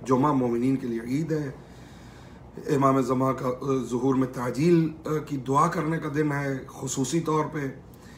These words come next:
माह मुबारक रमज़ान के इस्तकबाल के लिए जब भी कलाम किया जाता है तो दो ऐसे डॉक्यूमेंट्स हैं हमारे पास और दो ऐसे टेक्स्ट्स हैं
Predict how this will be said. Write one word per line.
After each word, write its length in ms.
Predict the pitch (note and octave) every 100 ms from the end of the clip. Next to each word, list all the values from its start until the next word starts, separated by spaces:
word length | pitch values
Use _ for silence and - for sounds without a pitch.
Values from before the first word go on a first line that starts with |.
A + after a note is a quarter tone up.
| - - -
माह 240 | G#3 B3+ B3+
मुबारक 320 | B3+ B3 A#3
रमज़ान 400 | A3+ A3 A3+ A3+
के 80 | A3
इस्तकबाल 420 | G#3+ F3+ G#3 G#3
के 100 | G#3
लिए 140 | G3+
जब 180 | G3 F3+
भी 140 | G3
कलाम 520 | F#3+ F3 F#3+ F3+ F#3 F#3
किया 160 | F#3+
जाता 320 | F3 F3 E3+
है 100 | F#3
तो 120 | F3 D#3+
दो 760 | B2 D#3+ G3+ G3+ G3+ F#3 - - - - -
ऐसे 400 | E3 E3+ F3 F#3
डॉक्यूमेंट्स 720 | - D3 D#3+ A#3+ B3+ B3+ E3+
हैं 80 | E3+
हमारे 280 | C#3 C3 B2+
पास 440 | B2 B2 B2 - - - - - E3+
और 100 | E3
दो 200 | E3 G3
ऐसे 240 | F3 F3+
टेक्स्ट्स 640 | E3+ - F3+ G3+ - - G3
हैं 380 | E3 C3+ -